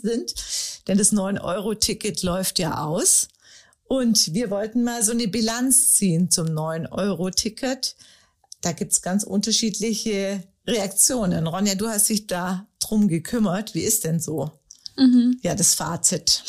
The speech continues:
Speaker 2: Ja, genau. Ich habe, ähm, mit den Bahnunternehmen gesprochen, die hier in Lindau auch, ähm, die für die Züge verantwortlich sind sozusagen. Das ist ja zum einen mal Go Ahead,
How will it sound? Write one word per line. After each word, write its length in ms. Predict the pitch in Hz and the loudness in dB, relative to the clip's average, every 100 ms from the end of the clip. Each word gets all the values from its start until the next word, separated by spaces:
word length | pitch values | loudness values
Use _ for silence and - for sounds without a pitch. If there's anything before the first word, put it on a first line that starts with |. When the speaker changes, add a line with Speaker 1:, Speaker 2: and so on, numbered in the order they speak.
| - - _ | -8 -8 _
Speaker 2:
Ja, 160 | - 247 | 2 4
genau. 180 | 233 233 | 6 4
Ich 80 | 254 | 2
habe, 240 | 247 233 - | 0 -4 -2
ähm, 320 | 226 220 220 | 0 2 2
mit 160 | 220 220 | 0 2
den 160 | 208 | 0
Bahnunternehmen 720 | 202 196 214 214 202 202 202 202 | 2 2 2 0 -2 -4 -4 -6
gesprochen, 520 | - - 214 233 208 | -10 -4 2 2 2
die 500 | 208 208 208 208 220 _ - | -2 -4 -4 -4 -6 _ -14
hier 220 | - 214 | -4 -2
in 80 | 208 | -2
Lindau 380 | 208 214 208 208 | -2 -2 0 0
auch, 460 | - - 190 - - | 0 0 -2 -6 -10
ähm, 540 | 196 196 190 190 220 - - - _ _ _ - | -8 -6 -6 -6 -8 -12 -20 -20 _ _ _ -4
die 300 | 220 214 196 | -2 -2 -4
für 120 | - 208 | -8 -6
die 140 | 202 | -2
Züge 280 | - 285 277 | 0 0 0
verantwortlich 640 | 262 - 247 240 233 240 | -2 0 0 0 -6 -6
sind 160 | - 240 | -2 -2
sozusagen. 840 | 233 226 226 202 214 220 220 214 - | -2 -4 0 2 2 0 -4 -4 -6
Das 160 | 202 | -6
ist 160 | - - | -6 -2
ja 120 | 196 | -2
zum 180 | - 202 | -2 -2
einen 240 | 190 196 | -2 -2
mal 220 | 196 190 190 | -2 -4 -2
Go 260 | - 202 | 0 2
Ahead, 560 | 196 196 226 247 - | 0 0 0 0 -2